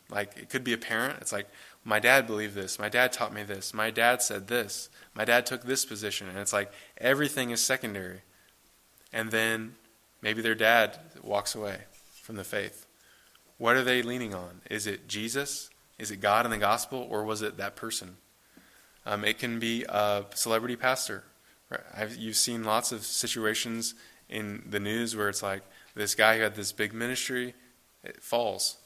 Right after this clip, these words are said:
and sins and wasn't real. And people are shaken up in their faith because they're leaning on, "Wow, this guy was so much to me. I listened to him every day. I le-, read all his books.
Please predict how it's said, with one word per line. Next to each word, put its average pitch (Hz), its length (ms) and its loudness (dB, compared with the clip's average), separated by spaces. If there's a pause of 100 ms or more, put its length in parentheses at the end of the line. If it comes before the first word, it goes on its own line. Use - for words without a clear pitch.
and 98 380 -8
sins 110 460 0
and 95 340 -8 (380)
wasn't 110 320 -2
real. 107 380 -4 (920)
And 110 140 -6
people 127 540 -4 (640)
are 107 80 -4
shaken 127 280 2
up 123 140 2
in 120 60 -6
their 113 120 0
faith 127 440 -6
because 107 280 -6
they're 104 160 2
leaning 110 380 -2
on, 98 260 -4
"Wow, 101 320 0 (440)
this - 180 0
guy 127 160 4
was 117 140 0
so 123 240 2
much 120 300 0
to 117 60 -8
me. 101 100 -4
I 98 80 -2
listened 110 340 -4
to 107 40 -8
him 110 220 -4
every 117 240 0
day. 113 260 2
I 98 100 0
le-, 104 200 -4
read 107 160 4
all 113 160 6
his 120 120 -2
books. - 360 -4